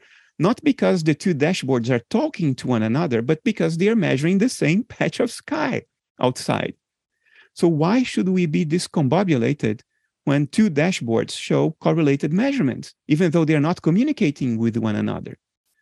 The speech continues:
We only become discombobulated if we think that the dashboards are the world, as opposed to being just a representation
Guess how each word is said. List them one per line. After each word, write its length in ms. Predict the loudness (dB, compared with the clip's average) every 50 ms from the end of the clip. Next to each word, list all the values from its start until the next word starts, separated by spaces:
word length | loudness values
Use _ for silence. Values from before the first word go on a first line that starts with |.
| _ _ 2
We 160 | 4 4 4
only 220 | 4 4 2 2
become 380 | 2 2 0 0 0 0 0 0
discombobulated 1000 | -2 -4 -6 -4 -4 -2 0 0 2 2 2 2 4 2 2 2 0 -2 -4 0 -2
if 160 | -4 -2 0
we 120 | -2 -2
think 320 | -2 0 -2 -2 -2 -2 -6
that 160 | -8 -6 _
the 100 | -4 -4
dashboards 720 | -2 -2 -2 -2 -4 -6 -6 -4 -2 -2 -2 -2 -6 -12 _ _ _ _ -2
are 380 | 0 2 2 2 2 2 0 0
the 160 | -2 0 0
world, 560 | 2 2 2 2 2 0 -2 -4 -6 -10 -16 _ _ _ _ _ _ _ _ _ _
as 160 | -2 0 0
opposed 460 | 0 -2 0 0 0 0 0 -2 -2
to 60 | -2 -2
being 320 | 2 2 2 2 2 0
just 280 | 0 -2 -4 -4 -4 -6
a 60 | -4
representation 960 | -4 -4 -2 -2 -2 -2 0 -2 -4 -2 -2 -2 -2 -2 -4 -6 -6 -6